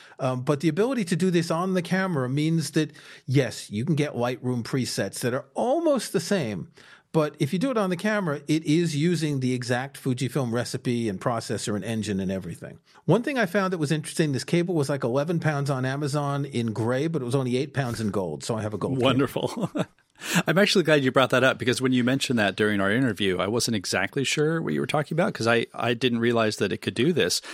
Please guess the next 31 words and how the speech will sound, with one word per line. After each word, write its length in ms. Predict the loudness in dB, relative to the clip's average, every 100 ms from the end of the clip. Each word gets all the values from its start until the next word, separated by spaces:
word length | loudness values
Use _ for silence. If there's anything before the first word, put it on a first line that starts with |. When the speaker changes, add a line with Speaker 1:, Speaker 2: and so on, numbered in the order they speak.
| -4
Speaker 2:
And 80 | 2
it, 180 | 2 2 0
and 120 | 4
that 120 | 6
actually 340 | 6 4 2 2
sounds 340 | 4 2 0
like 120 | 0
a 60 | -2
better 380 | 0 0 2 2
workflow 720 | 0 0 0 2 4 2 -2 -8 -20 -4
than 360 | 2 4 4 2
doing 520 | 0 2 2 0 -4 -8
the, 220 | -4 -4
the 160 | 0 2
raw 240 | 4 4
development 640 | 4 2 0 0 -2 -4 0
in 220 | 0 0
camera, 680 | -2 2 2 2 -2 -6 -8 -6
which 140 | -2
is 120 | 2
also 260 | 2 2 0
handy, 360 | 2 2 2 0
but 180 | 0 0
it's 220 | -2 0
a 40 | 0
Speaker 1:
Yeah. 60 |
Speaker 2:
whole 120 | 2 2
lot 160 | 2
of 60 | 0
button 260 | -2 -2
pushing. 340 | -6 -6 -8